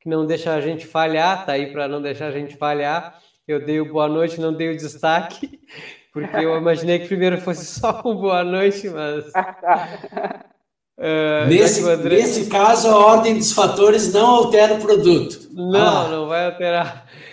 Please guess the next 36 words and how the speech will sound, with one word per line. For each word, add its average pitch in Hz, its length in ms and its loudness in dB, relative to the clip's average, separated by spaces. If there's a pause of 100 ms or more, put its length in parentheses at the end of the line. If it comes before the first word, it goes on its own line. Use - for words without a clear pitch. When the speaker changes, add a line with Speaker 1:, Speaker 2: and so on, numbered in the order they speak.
(160)
Speaker 1:
Não, 202 280 2
eu 170 680 -2
vou 156 140 -4
aproveitar 170 500 -6
que 185 160 -10
o 170 80 -2
André 165 240 0
deu 165 140 -6
destaque. 170 220 -10
Primeiro 185 260 0
eu 202 40 0
vou, 196 680 -2
não 156 140 -6
vou 170 100 -8
deixar 180 240 -6
passar 170 420 -4
que 190 160 -10
o 175 120 -4
André, 165 680 -4 (320)
apesar 143 760 -4
da, 139 540 -4 (520)
como 139 120 -10
é 135 40 -8
que 139 140 -10
é, 151 80 -4
da, 127 500 -10 (680)
da 139 140 -8
forma 135 960 -6 (360)
como 139 240 -10
ele 139 200 -8
se 135 160 -18
manifesta, 139 680 -10
vamos 123 300 -12
dizer, 127 240 -12
no 135 120 -12
futebol, 160 760 -6